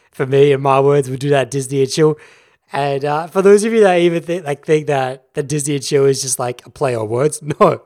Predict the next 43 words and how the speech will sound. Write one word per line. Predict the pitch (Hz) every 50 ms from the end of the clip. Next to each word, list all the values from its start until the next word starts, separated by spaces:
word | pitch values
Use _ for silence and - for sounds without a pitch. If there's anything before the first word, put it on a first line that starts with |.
| _
it's | - - - -
not. | 208 208 175 - - _ _ _ _ _
It's | - 262 247 233 220 208 190 180 - 190 180 170
not. | 180 208 170 131 - - 147 - - 170 -
If | 175 175 165 - -
explicitly, | - 185 160 - - - - 208 208 196 196 202 202 202 208 202
"I | 139 165 180 180
know | 170 180 180 170
this | 160 180 160
girl's | - 196 185 185 175
in | 170 180
a | 180
Disney, | 160 165 185 180 165 175 170 170 -
I'm | 135 139 165 170
in | 170 180
a | 175
Disney, | 170 180 185 180 180 190 175
we're | 139 143 151
doing | 143 156 147 143 143
Disney | 143 139 127 147 147 139
and | 139 135
chill." | - 165 135 120 - _ _ _ _ _ _ _
What | - 185 196 -
type | - 190 175
of | 190 185
music | 190 190 190 170 185 -
do | 165
you | 170 147
think | 160 170 143
I | 165 143
was | 135 127
listening | 175 190 - - 170 151 139
to | - 139 135 127 - _ _ _ _ _
hype | - 185 170 135 -
you | 165 151
up | 147 -
for | 160
this | 131 127 120
potto, | - - - 202 190 170 147
sir? | 139 - - 156 135 110 95 90 - _ _ _ _ _ _ _ _ _ _ _ _ _ _ _
Yeah, | - 120 104
you | 98 101 113 127
know. | 131 127 117 101